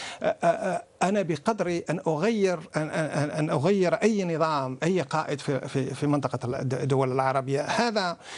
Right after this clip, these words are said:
استشهاد أن هناك مشكلة في نظامية في العالم العربي. آه، ال-، ال-، والغ-، أكبر غلطة اكتشفناها في هذا، في هذا، آه، آه، في هذه، آه، في، في غزة،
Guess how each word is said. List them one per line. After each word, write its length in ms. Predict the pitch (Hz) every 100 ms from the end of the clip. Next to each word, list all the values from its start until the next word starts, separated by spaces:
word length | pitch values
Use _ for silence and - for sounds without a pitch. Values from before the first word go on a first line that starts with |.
| - 165
استشهاد 720 | - 180 - 190 190 156 -
أن 160 | 151
هناك 440 | 127 151 147 135 147
مشكلة 720 | 208 - - - 160 147 143
في 160 | - 156
نظامية 800 | 131 139 185 160 165 135 131 131 - - -
في 140 | - 131
العالم 380 | 127 139 135
العربي. 600 | 131 127 131 135 135 131 131 - - -
آه، 220 | - 151
ال-، 160 | 135
ال-، 260 | - 135 -
والغ-، 500 | 139 143 139 120 - -
أكبر 340 | 196 185 165
غلطة 280 | 139 165 143
اكتشفناها 720 | 135 - - 143 147 139 123
في 200 | 123 131
هذا، 340 | - 151 135 139
في 200 | 143 123
هذا، 300 | 139 127 131
آه، 500 | 131 127 135 147 131
آه، 40 |
في 180 | - 139
هذه، 340 | 139 135 135 139
آه، 180 | 135
في، 260 | 127 135 131
في 140 | -
غزة، 480 | 147 220 143 156 -